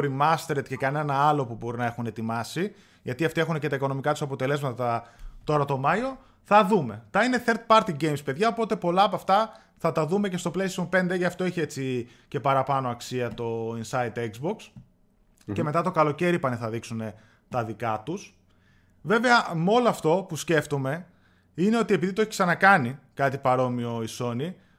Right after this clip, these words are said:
Speaker 1: πολύ πιθανόν, παιδιά, την ίδια μέρα να δούμε κάποιο καινούριο τύπου story trailer, είτε για το The Last of Us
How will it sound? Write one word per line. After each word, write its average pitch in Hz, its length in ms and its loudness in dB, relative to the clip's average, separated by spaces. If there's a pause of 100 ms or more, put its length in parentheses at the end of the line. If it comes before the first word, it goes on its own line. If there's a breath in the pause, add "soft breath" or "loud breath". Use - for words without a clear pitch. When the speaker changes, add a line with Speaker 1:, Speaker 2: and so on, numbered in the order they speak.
Speaker 1:
πολύ 170 300 6
πιθανόν, 202 400 2
παιδιά, 185 340 2
την 160 200 0
ίδια 202 300 4
μέρα 165 500 2 (180 loud breath)
να 139 140 -2
δούμε 208 200 0
κάποιο 214 240 2
καινούριο 180 840 2
τύπου 180 360 -2
story 180 320 4
trailer, 151 380 4 (320 loud breath)
είτε 208 220 2
για 190 140 4
το 156 140 -2
The 156 120 2
Last 180 260 4
of 156 120 4
Us 151 40 4